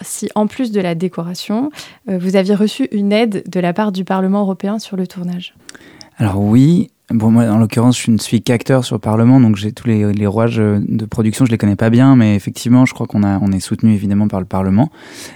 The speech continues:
Speaker 2: Euh, on a tourné dans un décor qui s'appelle le Comité des régions à Bruxelles, qui est un, qui est pas le Parlement, euh,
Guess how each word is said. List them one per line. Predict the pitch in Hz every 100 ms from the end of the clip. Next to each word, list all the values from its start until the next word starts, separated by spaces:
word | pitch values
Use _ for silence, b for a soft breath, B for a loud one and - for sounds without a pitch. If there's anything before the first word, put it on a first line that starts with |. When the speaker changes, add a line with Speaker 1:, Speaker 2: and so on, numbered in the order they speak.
| B
Speaker 2:
Euh, | 98 95 95 92 -
on | 104
a | 98
tourné | - 117 113 123
dans | 113 98 98
un | 101 98 98 98
décor | 98 98 113
qui | -
s'appelle | 104 98
le |
Comité | 95 135 135 135
des | 131
régions | 107 107 104 110 - b b b b -
à | 95
Bruxelles, | 87 - 107 107
qui | -
est |
un, | 92 90 87 87 85 B B B B _
qui | - 95
est |
pas | 101
le | 95
Parlement, | 85 90 90 95 95
euh, | 90 85 85